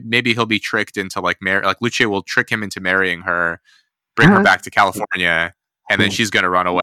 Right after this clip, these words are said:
Speaker 2: Yeah.
Speaker 1: and, you know,
Speaker 2: Yeah,
Speaker 1: become
Speaker 2: she always
Speaker 1: a,
Speaker 2: says,
Speaker 1: you
Speaker 2: "I
Speaker 1: know,
Speaker 2: wanna, I
Speaker 1: actress.
Speaker 2: wanna be in, uh, yeah, I
Speaker 1: Yeah,
Speaker 2: wanna
Speaker 1: always
Speaker 2: go, I
Speaker 1: wanted to
Speaker 2: always wanted
Speaker 1: see
Speaker 2: to go to Cal-"
Speaker 1: L A.
Speaker 2: Yeah, she
Speaker 1: Yeah.
Speaker 2: says it to anyone who, yeah, anyone from California. That's right.
Speaker 1: I've always wanted to
Speaker 2: Uh,
Speaker 1: go there. I think she's gonna trick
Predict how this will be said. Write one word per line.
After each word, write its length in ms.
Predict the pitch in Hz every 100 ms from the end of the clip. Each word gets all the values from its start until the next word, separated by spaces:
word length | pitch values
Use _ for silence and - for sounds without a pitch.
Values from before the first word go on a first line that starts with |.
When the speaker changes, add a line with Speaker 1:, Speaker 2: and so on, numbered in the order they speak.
| 85
Speaker 2:
Yeah. 180 | 82 85 87 -
Speaker 1:
and, 180 | 92 85
you 120 | 85
know, 180 | 85 82
Speaker 2:
Yeah, 80 | 139
Speaker 1:
become 60 | 151
Speaker 2:
she 60 | -
always 260 | 170 190 190
Speaker 1:
a, 20 |
Speaker 2:
says, 160 | 165 151
Speaker 1:
you 60 |
Speaker 2:
"I 40 | 139
Speaker 1:
know, 100 | 135
Speaker 2:
wanna, 180 | 135
I 100 | 127 117
Speaker 1:
actress. 120 | 131
Speaker 2:
wanna 180 | 131 123
be 200 | 113 120
in, 160 | 117 110
uh, 200 | 104 101 -
yeah, 160 | 131 120
I 80 | 135
Speaker 1:
Yeah, 60 | 127
Speaker 2:
wanna 140 | 127 120 113
Speaker 1:
always 180 | 143 156
Speaker 2:
go, 60 | 117
I 20 |
Speaker 1:
wanted 0 |
to 40 |
Speaker 2:
always 200 | 123 123
wanted 120 | 120 135
Speaker 1:
see 0 |
Speaker 2:
to 60 |
go 140 | 120 165
to 60 |
Cal-" 100 | 131
Speaker 1:
L 60 | 87
A. 180 | 90 92 _ _ _ _ _
Speaker 2:
Yeah, 120 | 127 117
she 80 | 107
Speaker 1:
Yeah. 60 |
Speaker 2:
says 180 | - 156
it 100 | 143
to 100 | -
anyone 340 | 135 139 120 110
who, 220 | 117 107
yeah, 240 | 110 101 92
anyone 220 | 123 117
from 160 | 110 104
California. 640 | 107 98 - 101 95 82
That's 180 | 98 98
right. 240 | 107 98 90 _ -
Speaker 1:
I've 120 | 107
always 220 | 113 117
wanted 220 | 123 120 120
to 40 |
Speaker 2:
Uh, 40 |
Speaker 1:
go 180 | 120 123
there. 420 | 113 90 85 92 - _
I 100 | 107
think 180 | 123 120
she's 120 | 117
gonna 180 | 127 120
trick 280 | - 127